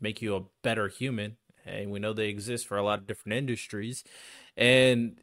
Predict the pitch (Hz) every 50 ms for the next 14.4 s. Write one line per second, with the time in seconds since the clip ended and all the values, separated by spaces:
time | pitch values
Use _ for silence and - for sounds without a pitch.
0 | _ - 139 131 127 127 123 123 123 127 127 127 123 - 175 170 160 143 147 123
1 | 117 123 135 139 139 - 135 120 123 147 165 156 147 143 143 - - - - -
2 | - _ _ _ _ _ _ _ _ _ _ _ _ - 127 120 117 113 110 110
3 | - - 151 147 139 131 127 113 104 98 127 123 127 143 139 135 - 123 120 123
4 | 139 151 143 - 131 123 117 117 - 113 113 113 113 113 107 110 117 120 123 117
5 | 110 107 113 113 110 104 - - - 113 117 120 120 120 - 123 120 113 107 107
6 | 107 104 98 - - - _ - - 127 127 120 113 113 110 104 - 123 113 110
7 | 113 110 107 98 101 127 165 165 147 127 - 110 113 110 120 117 117 117 117 -
8 | 127 120 117 - - 113 113 113 - - 117 113 107 - 196 202 175 113 95 -
9 | _ _ - - - - _ _ - 165 156 151 151 175 190 202 190 - - -
10 | 170 190 196 147 127 127 120 - - 135 139 143 139 135 131 127 120 117 - _
11 | _ - 170 170 165 196 175 156 139 127 143 135 131 127 123 117 107 - _ _
12 | _ _ _ _ _ - - _ - 127 113 120 117 110 101 113 110 107 - -
13 | 107 107 110 120 127 131 131 131 131 131 127 123 117 110 107 107 117 113 110 107
14 | 107 107 104 104 101 98 -